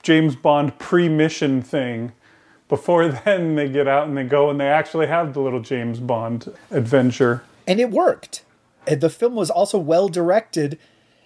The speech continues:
Speaker 2: I was worried when I saw the trailer, when they revealed that Killmonger also wore a Black Panther costume. I was just like, "Oh no."
Speaker 1: Yeah.
Speaker 2: It's gonna be one of those where I'm not gonna know who's fighting whom.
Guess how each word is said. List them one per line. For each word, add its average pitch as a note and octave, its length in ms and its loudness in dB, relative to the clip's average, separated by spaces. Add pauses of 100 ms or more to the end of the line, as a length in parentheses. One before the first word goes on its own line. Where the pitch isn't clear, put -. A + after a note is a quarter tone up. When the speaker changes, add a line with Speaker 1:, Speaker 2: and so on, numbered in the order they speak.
(180)
Speaker 2:
I F#3+ 120 2
was A3+ 200 -2
worried A#3 340 2
when G#3 140 -2
I F#3+ 40 0
saw G3 220 0
the F#3+ 80 -2
trailer, A#3 640 0
when G3 220 0
they F#3+ 140 2
revealed F3 540 0
that D#3+ 120 -6
Killmonger F#3+ 920 0 (320)
also A3 520 0
wore F3+ 300 2
a E3+ 60 2
Black F3 320 0
Panther F#3+ 500 -2
costume. C3 500 -2
I B2+ 60 -2
was B2 140 -4
just - 120 -10
like, A2+ 120 -4
"Oh D3 220 2
no." G#2+ 760 -2 (260)
Speaker 1:
Yeah. C3 360 -2
Speaker 2:
It's B2+ 120 0
gonna E3 160 0
be D#3 120 2
one D#3+ 160 0
of D3+ 80 2
those C#3 180 -2
where C3+ 80 4
I'm E3+ 160 2
not F3+ 120 -2
gonna C#3 160 -2
know B2+ 180 -2
who's D3+ 200 0
fighting C#3+ 360 0
whom. E3+ 340 -2